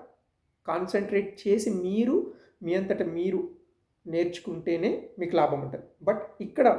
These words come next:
మీకు పే చేశారనుకోండి, ఆటోమేటిక్‌గా వాళ్ళు కూడా కొంతవరకు మీ పైన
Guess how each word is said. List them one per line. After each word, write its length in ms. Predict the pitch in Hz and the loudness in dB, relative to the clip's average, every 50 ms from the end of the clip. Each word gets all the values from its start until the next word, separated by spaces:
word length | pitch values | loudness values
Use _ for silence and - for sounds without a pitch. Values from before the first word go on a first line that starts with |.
| - - - 196 185 | 0 -6 -10 -8 -2
మీకు 300 | 175 202 240 294 285 339 339 | 2 4 4 6 6 4 4
పే 140 | - 269 233 233 | 8 8 8 10
చేశారనుకోండి, 760 | 226 220 214 214 - 170 156 147 - - 147 139 139 143 139 135 135 - - _ _ _ _ _ _ _ _ _ - | 10 8 6 6 4 -2 -4 -4 -8 -10 -8 -6 -6 -6 -6 -6 -8 -12 -16 _ _ _ _ _ _ _ _ _ -2
ఆటోమేటిక్‌గా 680 | 143 156 - 190 190 190 185 185 - 156 151 160 170 156 151 156 - - - - _ - 147 139 135 135 131 | -2 0 2 2 2 2 2 0 -2 -2 0 2 2 2 2 0 -4 -10 -16 -20 _ -12 -10 -8 -6 -2 2
వాళ్ళు 360 | 147 147 165 202 226 233 247 | 4 6 8 8 6 6 2
కూడా 300 | - - 220 - 190 170 - - - - - _ _ _ _ _ _ _ _ _ | 0 0 2 4 4 4 2 -4 -8 -14 -20 _ _ _ _ _ _ _ _ _
కొంతవరకు 580 | - 165 160 160 165 147 151 147 151 151 - 151 139 - - - _ _ _ _ _ _ - | -4 -4 -2 -2 -2 0 0 0 0 -2 -4 -4 -4 -6 -10 -14 _ _ _ _ _ _ -14
మీ 180 | 147 147 151 147 | -8 -6 -6 -4
పైన 340 | 151 - 143 143 156 156 | -2 -2 -2 -2 -2 -2